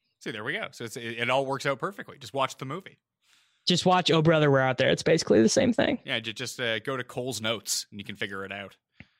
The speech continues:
Speaker 2: So that's interesting, though. Uh, similar, similar time frame. Have you watched Peaky Blinders?
Speaker 1: I started watching. My wife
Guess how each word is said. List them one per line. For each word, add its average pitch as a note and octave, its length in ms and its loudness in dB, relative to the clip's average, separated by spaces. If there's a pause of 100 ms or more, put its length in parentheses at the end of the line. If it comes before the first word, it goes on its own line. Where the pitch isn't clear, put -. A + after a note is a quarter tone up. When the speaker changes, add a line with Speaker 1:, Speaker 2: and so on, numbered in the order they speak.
(680)
Speaker 2:
So F3 420 2
that's F3 260 2
interesting, D3 640 4
though. C#3 560 4 (160)
Uh, C3+ 460 2 (380)
similar, F3+ 560 6
similar F#3+ 380 4
time D3+ 260 2
frame. C3+ 340 2
Have D3 200 2
you F3 120 6
watched G3+ 340 2
Peaky E3+ 340 2
Blinders? C#3 640 2 (400)
Speaker 1:
I G3 360 0
started A3+ 420 -2
watching. C#3 360 0
My D3+ 140 0
wife B2 380 -4